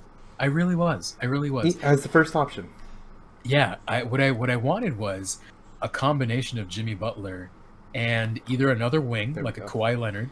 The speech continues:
Speaker 2: Got it.
Speaker 1: or Jimmy Butler and a big like Anthony Davis.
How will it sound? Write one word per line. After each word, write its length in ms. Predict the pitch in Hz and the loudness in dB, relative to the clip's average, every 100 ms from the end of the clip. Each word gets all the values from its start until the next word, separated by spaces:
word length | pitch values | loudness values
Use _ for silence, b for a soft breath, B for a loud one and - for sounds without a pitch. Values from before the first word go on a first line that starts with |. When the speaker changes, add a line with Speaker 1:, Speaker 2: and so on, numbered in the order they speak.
| - | -12
Speaker 2:
Got 120 | - 92 | -16 -4
it. 40 | - | 2
Speaker 1:
or 420 | 208 151 101 113 - - - - | 4 4 0 -6 -14 -20 -14 -4
Jimmy 240 | 135 139 | 0 2
Butler 320 | 123 135 127 | 2 0 0
and 100 | 120 | -2
a 60 | 98 | -4
big 260 | 101 110 104 | -4 -4 -4
like 200 | 101 101 | -6 -6
Anthony 340 | 101 - 95 | -8 -8 -4
Davis. 460 | 123 156 90 85 | 0 0 -2 -10